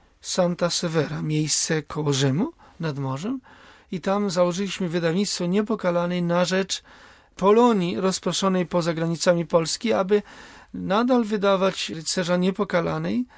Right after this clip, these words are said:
i pomagać Polakom rozproszonym na świecie, nie zagubić się, nie wynarodowić się i nie zatracić wiary,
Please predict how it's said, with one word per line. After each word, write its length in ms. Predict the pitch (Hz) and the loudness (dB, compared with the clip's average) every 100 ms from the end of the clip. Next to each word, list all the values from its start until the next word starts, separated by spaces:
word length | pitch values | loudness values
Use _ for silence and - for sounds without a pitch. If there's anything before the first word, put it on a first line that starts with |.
| - - - - | -20 -20 -16 -10
i 100 | 202 | -2
pomagać 520 | 214 220 233 240 - | 2 4 4 2 0
Polakom 880 | - 196 196 202 202 190 185 185 214 | 2 4 4 2 0 0 -2 -6 -6
rozproszonym 720 | 180 175 - 170 196 185 170 | -4 -4 -4 -4 -2 0 -2
na 120 | 160 | -4
świecie, 600 | - 202 180 151 208 277 - _ _ - | -6 -6 -6 -4 -4 -4 -6 _ _ -6
nie 220 | 202 240 | 2 4
zagubić 500 | 247 262 285 165 131 | 4 4 2 2 -2
się, 280 | - 156 156 | -2 -2 -2
nie 160 | 180 | 0
wynarodowić 720 | 185 196 175 160 147 143 180 - | 2 4 4 2 2 0 -2 -6
się 260 | - 277 330 _ _ _ - - _ _ - | -4 -4 -6 _ _ _ -20 -20 _ _ -4
i 360 | 202 196 196 190 | 0 2 4 2
nie 180 | 190 | 2
zatracić 560 | 185 190 175 185 185 147 | 2 0 -2 -4 -4 -4
wiary, 540 | 156 139 139 202 330 | -2 -2 -2 -4 -6